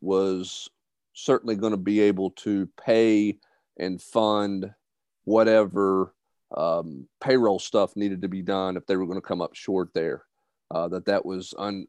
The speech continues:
understanding that they were gonna honor, be able to honor every contract, and, and that would, that falls back on them. That's why the chancellor signs a contract, because it's more than just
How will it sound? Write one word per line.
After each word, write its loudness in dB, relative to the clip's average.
understanding -4
that -4
they 0
were -2
gonna -6
honor, -2
be 2
able 2
to 0
honor -2
every -4
contract, -4
and, -8
and -4
that -2
would, -6
that 0
falls 2
back 2
on -2
them. -4
That's -8
why 4
the 0
chancellor -4
signs -8
a -8
contract, -4
because -4
it's -10
more 0
than -8
just -6